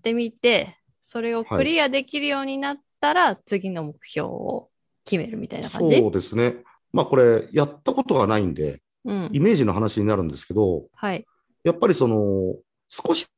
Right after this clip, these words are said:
Speaker 2: ずつ意識って多分高くなっていくものだと思うんですよ。
Speaker 1: うん。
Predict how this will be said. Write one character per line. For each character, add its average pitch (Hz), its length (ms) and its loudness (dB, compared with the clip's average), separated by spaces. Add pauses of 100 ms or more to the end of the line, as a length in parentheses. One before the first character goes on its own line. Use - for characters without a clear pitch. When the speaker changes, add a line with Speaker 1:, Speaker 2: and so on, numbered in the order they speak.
(100)
Speaker 2:
ず 160 180 -2
つ 143 140 -2
意 170 60 -2
識 - 260 -4
っ - 60 -16
て 95 100 -4
多 113 100 -2
分 82 160 -4
高 165 220 0
く 113 80 -2
な 92 80 0
っ - 120 -20 (140)
て 196 100 4
い 160 260 -2
く 156 120 0
も 143 140 6
の 127 120 4
だ 85 120 0
と - 200 -4
思 82 180 -2
う 80 40 0
ん 69 100 -4
で 69 120 -16
す - 140 -18
よ。 - 140 -20 (200)
Speaker 1:
う 208 60 -2
ん。 190 300 -4